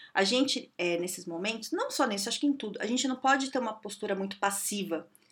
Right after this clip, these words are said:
sabe? Ficar sentado vendo as coisas chegarem, inclusive as informações. O que vem eu tô pegando. A gente tem que ter uma postura um pouco mais ativa, ir atrás das coisas. A gente não tem que aceitar a informação que chega pra gente. A gente tem que ir atrás, sabe?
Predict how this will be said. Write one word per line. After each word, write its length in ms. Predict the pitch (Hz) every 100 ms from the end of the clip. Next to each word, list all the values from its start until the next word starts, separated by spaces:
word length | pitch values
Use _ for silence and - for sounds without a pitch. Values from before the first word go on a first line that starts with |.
| _ _ -
sabe? 400 | 233 233 202 -
Ficar 300 | 214 214 202
sentado 580 | 196 196 208 208 220 220
vendo 380 | 202 202 196 196
as 180 | 196
coisas 300 | - 208 196
chegarem, 540 | 196 196 180 175 185 -
inclusive 440 | 220 208 202 220
as 100 | 214
informações. 640 | 208 208 190 185 185 180 170
O 80 | 196
que 140 | 220
vem 300 | 196 202 220
eu 100 | 220
tô 80 | 214
pegando. 560 | 220 208 180 160 156 - - -
A 120 | -
gente 220 | 190 214 -
tem 120 | 220
que 60 |
ter 80 | -
uma 140 | 233 -
postura 280 | 220 254
um 40 | 240
pouco 260 | 311 -
mais 180 | 427 403
ativa, 640 | 403 403 - 214 170 160 - _ -
ir 180 | 311 381
atrás 320 | 370 220 190
das 180 | 185 -
coisas. 420 | 180 160 147 - - -
A 60 | 202
gente 220 | 208 262
não 80 | 254
tem 140 | 302
que 60 | 370
aceitar 360 | 370 311 285
a 60 | 240
informação 580 | 233 233 208 196 196 190
que 80 | -
chega 260 | 196 180
pra 160 | 175 185
gente. 560 | 175 160 156 - - - _ -
A 60 |
gente 180 | 185 214
tem 100 | 233
que 260 | - 254 254
ir 60 |
atrás, 640 | 254 - 214 190 190 - -
sabe? 400 | - 214 185